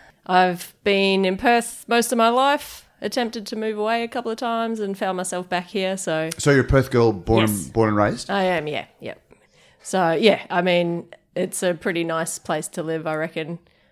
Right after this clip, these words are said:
Speaker 1: Um, nice, nice natural scenery, good weather, um, chilled people. So, yeah, I like it.
Speaker 2: And, uh, o-, okay, so you've tried to move away, but l-,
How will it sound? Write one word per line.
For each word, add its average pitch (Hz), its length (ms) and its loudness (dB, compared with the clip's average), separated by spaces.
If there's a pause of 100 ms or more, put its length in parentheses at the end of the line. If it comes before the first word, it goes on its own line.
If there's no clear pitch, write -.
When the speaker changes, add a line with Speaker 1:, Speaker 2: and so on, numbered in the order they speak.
(160)
Speaker 1:
Um, 165 560 -8
nice, 170 420 -6
nice 214 300 0
natural 190 300 -2
scenery, 175 420 0
good 165 160 -6
weather, 160 340 -6 (120)
um, 156 340 -12 (320)
chilled 175 340 -10
people. 175 380 -8 (320)
So, 180 180 -10
yeah, 220 200 -6 (280)
I 330 60 -6
like 349 240 -2
it. - 120 -4 (380)
Speaker 2:
And, 185 420 2
uh, - 100 -2 (100)
o-, 165 240 6
okay, 98 200 0
so 113 260 4 (1900)
you've 113 220 -6
tried 160 240 6
to 147 60 -4
move 123 180 0
away, 104 400 4
but 104 260 2
l-, 69 80 -8